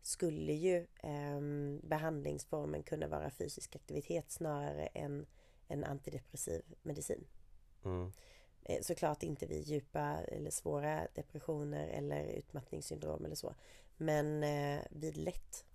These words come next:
Speaker 1: finns det ju ganska mycket, ehm, evidens för att man, ehm, kan faktiskt mota Olle i grind med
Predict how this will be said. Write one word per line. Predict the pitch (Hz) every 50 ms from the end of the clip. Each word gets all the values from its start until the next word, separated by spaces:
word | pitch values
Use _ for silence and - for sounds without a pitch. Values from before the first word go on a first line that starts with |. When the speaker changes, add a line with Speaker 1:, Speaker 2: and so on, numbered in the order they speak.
| - - - - - -
Speaker 1:
finns | - - 185 160 139 -
det | - -
ju | - - -
ganska | - - - - - 151
mycket, | 156 156 - - - - 170 156 - - - - - - - - - - -
ehm, | - 160 147 147 143 143 143 143 143 143 143 143 143 147 151 - - - - - - - - - - - - - -
evidens | 175 160 160 - - - 151 - -
för | - - -
att | - - - - -
man, | 165 151 147 151 156 -
ehm, | - - - - 156 151 143 143 - - - - - -
kan | - - 160 151 147 147 151 156
faktiskt | - - 151 - - 165 156 - - -
mota | 156 156 151 - - -
Olle | - - 151 78
i |
grind | 76 - 82 82 82 82
med | 80 78 78 78 - -